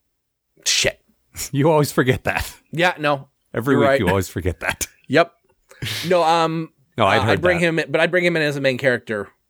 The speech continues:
Speaker 2: Uh-huh.
Speaker 1: pretty early. Like, I don't know if you could start the series with him, but, uh,
Speaker 2: No, they'd have to meet them first. I also
Speaker 1: Yeah.
Speaker 2: wouldn't have so much Klingon stuff. Like, some,
Speaker 1: Yeah.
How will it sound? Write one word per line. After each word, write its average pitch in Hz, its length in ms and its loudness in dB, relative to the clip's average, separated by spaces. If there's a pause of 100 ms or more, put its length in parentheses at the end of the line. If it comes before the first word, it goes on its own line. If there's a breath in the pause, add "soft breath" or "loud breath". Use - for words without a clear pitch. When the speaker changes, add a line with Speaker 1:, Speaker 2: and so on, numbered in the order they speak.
(100)
Speaker 2:
Uh-huh. 98 240 2 (200)
Speaker 1:
pretty 160 280 2
early. 107 360 0
Like, 117 280 -2
I 131 80 0
don't 139 140 0
know 139 40 -2
if 127 80 0
you 135 80 -4
could 113 140 -6
start 135 240 2
the 113 60 -10
series 95 340 -2
with 90 160 -4
him, 80 140 -8
but, 80 280 -8
uh, 82 180 0 (880 loud breath)
Speaker 2:
No, 165 180 2
they'd 165 140 2
have 185 120 0
to 175 60 2
meet 139 240 2
them 165 140 0
first. 151 400 -2
I 147 100 0
also 190 220 0
Speaker 1:
Yeah. 180 120 0
Speaker 2:
wouldn't 160 220 0
have 135 200 0
so 139 200 0
much 139 220 -2
Klingon 131 420 -2
stuff. 165 340 -2
Like, 127 160 0
some, 127 600 0
Speaker 1:
Yeah. 160 220 2